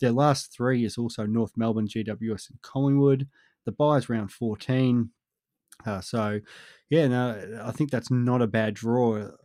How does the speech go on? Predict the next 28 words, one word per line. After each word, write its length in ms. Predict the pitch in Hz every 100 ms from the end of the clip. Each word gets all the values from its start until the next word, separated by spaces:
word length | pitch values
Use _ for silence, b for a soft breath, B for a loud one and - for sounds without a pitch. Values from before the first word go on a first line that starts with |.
| -
uh, 80 | 113
that. 300 | 113 107 -
And, 240 | 110 107
um, 240 | 110 107
we 80 | 110
talk 240 | 110 127 117
about 180 | 110
a 60 | 107
couple 260 | - - 110
of 60 |
those 80 | 107
premiums 640 | - 113 117 113 110 110 -
in 160 | 127 117
Parish 460 | - 110 107 -
and, 180 | 113 107
uh, 160 | 107 107 -
and 380 | 117 117 113 - _ _ _ _ _ -
Merritt 360 | 131 113 113 -
that 180 | 120
we'll 100 | 120
get 160 | 110 120
into 320 | 120 110 110
in 80 | 110
more 180 | 113 107
detail 360 | 107 113 107
in 100 | 101
a 20 | 104
second. 520 | 127 131 107 120